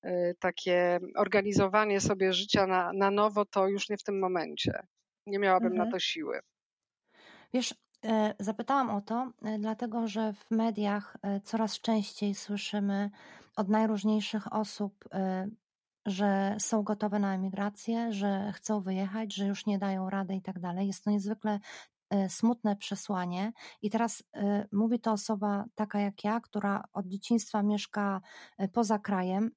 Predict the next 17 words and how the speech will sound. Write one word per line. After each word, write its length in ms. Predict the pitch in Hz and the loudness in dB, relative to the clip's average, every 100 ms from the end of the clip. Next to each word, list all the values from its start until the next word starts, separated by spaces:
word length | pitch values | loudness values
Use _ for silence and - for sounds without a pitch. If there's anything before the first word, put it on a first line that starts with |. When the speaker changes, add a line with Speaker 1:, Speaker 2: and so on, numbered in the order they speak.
| - | -4
Speaker 2:
i 60 | |
właściwie 340 | 208 202 214 214 | -2 -2 0 2
zawsze 440 | 233 226 - 202 | 2 0 0 0
już, 400 | 190 185 - - 190 | 0 -4 -10 -12 -6
e, 40 | 185 185 - - | -6 -6 -10 -4
m-, 240 | 202 202 202 | 2 2 2
mieszkałam 680 | 202 196 - 202 190 190 208 - | 0 0 0 0 0 -4 -8 -10
w 100 | 185 | 0
Niemczech, 640 | 220 202 190 196 185 - - | 2 2 0 -4 -6 -6 -12
odkąd 400 | - - 208 202 | -12 -2 -2 0
tylko 220 | 226 226 | -4 -4
sobie 240 | - 202 208 | -6 -6 -8
przypominam, 720 | - 202 220 220 208 190 202 | -8 -6 2 2 4 0 -2
bo 240 | 196 190 | -2 -4
w 140 | 180 - | -4 -2
moje 340 | 202 196 196 202 - | 0 2 0 -4 -6
jakby 300 | 202 - | -6 -4